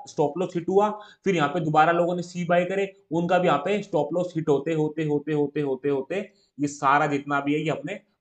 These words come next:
profit बनाया है, जिसने learning करी है और जो trapping को जानता है। तो hope आपको इस video में breakout का और अपनी कोई भी स्ट्रेटजी में कैसे सही entry लेनी है वो चीज समझ में आई हुई होगी। अब entry यहाँ पे कैसे होगी, आपको normal सा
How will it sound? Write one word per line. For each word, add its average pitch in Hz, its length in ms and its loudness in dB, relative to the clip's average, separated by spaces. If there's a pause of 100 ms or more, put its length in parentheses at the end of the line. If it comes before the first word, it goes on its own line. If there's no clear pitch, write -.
profit 147 320 2
बनाया 135 220 -2
है, 175 120 -2
जिसने 185 340 -2
learning 151 440 0
करी 180 260 -4
है 208 200 -2 (220)
और 151 140 4
जो 185 200 4
trapping 151 380 -2
को 196 120 4
जानता 110 320 -2
है। 101 120 -2 (280)
तो 180 100 4
hope 214 260 10
आपको 196 280 8
इस 196 160 0
video 190 220 2
में 202 160 0
breakout 175 520 2
का 214 200 2 (640)
और 202 140 6
अपनी 180 320 4
कोई 202 220 10
भी 220 120 4
स्ट्रेटजी 170 560 0
में 220 120 -4
कैसे 190 320 0
सही 196 260 0
entry 156 360 -2
लेनी 160 200 -2
है 185 80 -4
वो 180 140 0
चीज 190 180 -4
समझ 131 200 -2
में 123 140 -2
आई 107 100 2
हुई 101 220 -4
होगी। 98 240 -4 (260)
अब 180 160 2
entry 170 320 -2
यहाँ 175 180 0
पे 196 80 -2
कैसे 170 340 -4
होगी, 110 280 -2 (320)
आपको 156 380 6
normal 185 420 2
सा 214 140 4